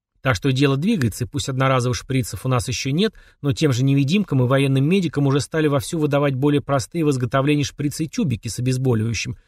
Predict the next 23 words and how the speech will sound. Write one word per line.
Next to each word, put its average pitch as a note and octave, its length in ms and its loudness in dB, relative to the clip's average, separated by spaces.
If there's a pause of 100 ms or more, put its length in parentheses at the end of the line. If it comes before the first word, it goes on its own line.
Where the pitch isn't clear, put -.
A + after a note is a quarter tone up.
(140)
что - 180 -4
резко B3+ 300 0
сократило D#3+ 500 0
количество C#3+ 460 -2
смертей C#3 460 -2
от D#3 60 -2
болевого C3 440 2
шока E3 320 -4
прямо A#2+ 260 2
на C3+ 100 2
поле C3+ 280 0
боя. E3+ 340 0 (720)
Но C#3+ 240 2
каков - 400 -2
немец-то G3+ 400 2
оказался? A#2 540 -4
Следит C#3+ 340 0
за C#3 100 -2
новинками, C#3 520 2
реагирует B2+ 560 2
так, E3 240 -2
будто C#3 260 -4
мы C#3 220 0